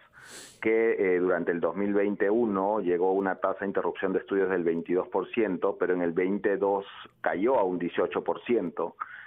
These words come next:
eh, en gran medida por, eh, los esfuerzos que han hecho las universidades y el Estado también,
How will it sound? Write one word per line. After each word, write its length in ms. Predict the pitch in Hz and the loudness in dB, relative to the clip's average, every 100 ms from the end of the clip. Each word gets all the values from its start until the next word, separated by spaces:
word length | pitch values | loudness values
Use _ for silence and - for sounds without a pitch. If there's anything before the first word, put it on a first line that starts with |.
| - - | -20 -6
eh, 300 | 107 104 98 - | 0 2 2 2
en 140 | 110 | 2
gran 200 | 123 139 | 2 2
medida 480 | 131 127 131 131 - | 2 2 2 2 2
por, 420 | 131 135 131 135 | 2 2 2 0
eh, 680 | 104 92 87 85 82 82 80 78 78 - | 0 2 2 4 2 2 0 -4 -8 -4
los 200 | 98 90 | -2 0
esfuerzos 500 | 98 - 160 165 127 | -2 0 0 0 -4
que 100 | - | -2
han 120 | 107 | -2
hecho 180 | 107 120 | -2 0
las 180 | 110 - | 0 0
universidades 680 | 92 87 85 - 95 101 98 | 0 0 0 0 2 2 0
y 20 | |
el 120 | 85 | 0
Estado 460 | - - 113 110 107 | -2 -2 0 0 0
también, 600 | 90 87 98 101 101 | -2 -2 0 0 -2